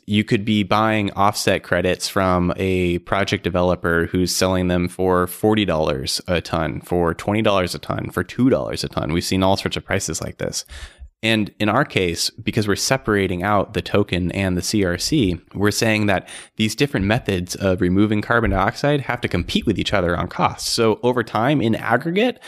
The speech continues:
we'll start to see potentially new ways of removing carbon dioxide that don't even exist right now, that have found, with a profit motive, have found ways to reduce their overall costs and increase their profit margins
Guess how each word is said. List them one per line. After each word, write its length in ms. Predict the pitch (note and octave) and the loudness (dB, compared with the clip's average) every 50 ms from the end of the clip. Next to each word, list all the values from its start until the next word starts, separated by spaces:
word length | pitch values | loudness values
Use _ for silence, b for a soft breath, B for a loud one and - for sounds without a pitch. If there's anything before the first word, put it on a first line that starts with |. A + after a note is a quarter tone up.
| B B B B - | B B B B 0
we'll 80 | A#2 | 0
start 300 | A2+ - - C3 C3 C3 | 0 2 2 0 0 2
to 80 | - A#2 | 0 0
see 400 | - - B2+ A#2 A2 G#2+ G#2 F#2 | 0 2 2 4 4 4 4 2
potentially 640 | C#3+ - - - - B2 B2 A#2+ - A#2 A2 G#2 G2 | 0 -4 -8 -2 0 2 2 2 2 2 2 2 4
new 280 | G2 G#2 A2+ B2 A#2+ | 2 4 4 4 4
ways 380 | G#2 G2+ G2+ A2+ C#3+ C#3+ A2+ - | 4 2 2 2 4 2 2 2
of 140 | G2 F2 F#2 | 0 0 2
removing 320 | F2+ F2 F2+ F2 F#2+ F#2 | 2 2 2 2 2 0
carbon 260 | - - F#2+ F#2 F#2+ | 0 0 0 2 2
dioxide 400 | F2+ F2 F2 F2+ - - F2+ E2+ | 0 0 0 0 0 -2 -2 -2
that 60 | F2 | 0
don't 180 | - A#2 B2 B2+ | 0 2 2 4
even 340 | A#2+ G#2+ G#2+ G2 F2+ D#2+ - - _ | 2 2 2 2 0 0 -2 -6 _
exist 480 | - F#2 F2+ - G2+ G#2+ A2+ - - - | -6 -6 -2 2 2 2 2 0 0 0
right 180 | F2+ F2 E2 | 0 0 0
now, 380 | D#2+ G2+ B2+ A#2 F#2+ F2 E2 F2 - - | 0 0 0 2 2 0 0 -2 -2 -2
that 180 | F#2 F#2 F2 | 0 0 0
have 220 | - - F#2+ F2+ - | 0 -2 -2 -4 -2
found, 720 | - G#2+ G2+ G2+ G2 G2 G2 G2 F#2+ F#2 F2+ F2+ - - - - | -2 0 0 2 2 2 2 2 2 0 0 -2 -4 -6 -6 0
with 320 | G2+ G2+ G2 F#2 F2 - - | 2 2 2 2 0 -4 -4
a 100 | G2 F2 | -4 -4
profit 360 | - - A#2+ C#3+ D3+ - - | -2 0 -2 -2 0 -2 -4
motive, 360 | G2 F#2 E2+ E2 E2+ E2+ E2+ - | -2 0 0 2 2 0 -2 -2
have 200 | - G#2+ G#2 - | -2 -4 -4 -2
found 480 | - - G#2+ A2 A2 A2 G#2+ G2+ F#2 | -2 -2 0 0 2 2 2 0 2
ways 380 | F2+ F#2+ F#2+ F#2+ F#2+ F#2+ F#2+ - | 2 2 4 4 2 2 0 -2
to 240 | - - F#2 F2 D#2+ | -2 0 2 2 2
reduce 440 | F2 F2 E2 - G2+ G2+ G2 - | 0 -2 0 2 2 2 2 0
their 220 | - F2+ F#2 F#2 F2+ | -2 0 2 2 2
overall 380 | F2+ F2 F2+ F2 F2 F2 F2+ | 2 2 0 0 0 0 -2
costs 420 | - - - F3+ D#3+ D3+ C#3+ - - | -2 0 0 2 2 2 0 0 0
and 140 | F2+ F2 F2+ | -2 0 0
increase 400 | F#2+ F#2 - - F2 F2 - - | -2 -2 0 0 0 0 0 0
their 180 | - F#2+ G2+ | 0 0 0
profit 380 | - - E2 F2 F2+ - - - | 0 0 0 -2 0 -2 -4 -2
margins 600 | E2 F2 E2 E2 D#2+ - E2 E2 E2 E2 - B | 0 0 0 0 -2 -2 -2 -2 -2 -4 -6 B